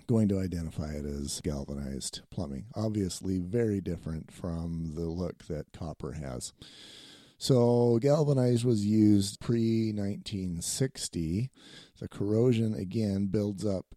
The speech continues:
inside on galvanized, and until the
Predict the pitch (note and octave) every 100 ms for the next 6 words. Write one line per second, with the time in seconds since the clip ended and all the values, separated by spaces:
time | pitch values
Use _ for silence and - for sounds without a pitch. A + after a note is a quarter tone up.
0 | - A#2+ C#3+ D3 G#2 B1+ A#1+ C#2 G#2 B2
1 | - _ - _ _ - E2+ E2+ F2 F2+
2 | F2+ E2 E2 E2 D2+ C#2+ E2 A#2+ B2+ -
3 | C#3+ - - F#2+ F#2+ F#2+ F#2 F#2+ F#2+ _
4 | _ - G#2 G2 - B2 A2+ G#2+ G2 G#2
5 | F#2+ F2+ E2